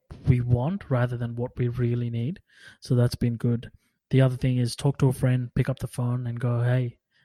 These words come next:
what's happening?" We're all on the same page, um, same situation or similar situation.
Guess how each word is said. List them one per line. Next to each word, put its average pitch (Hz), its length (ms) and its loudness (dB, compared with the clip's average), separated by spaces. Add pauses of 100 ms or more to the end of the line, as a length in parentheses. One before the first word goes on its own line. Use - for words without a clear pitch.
(160)
what's - 200 0
happening?" 117 360 -6 (240)
We're 127 200 2
all 127 140 0
on 127 100 -2
the 123 80 -2
same 123 320 -6 (300)
page, 131 480 -2
um, 113 400 -6
same 139 240 0
situation 127 600 -2 (220)
or 131 100 2
similar 135 340 -2
situation. 123 600 -6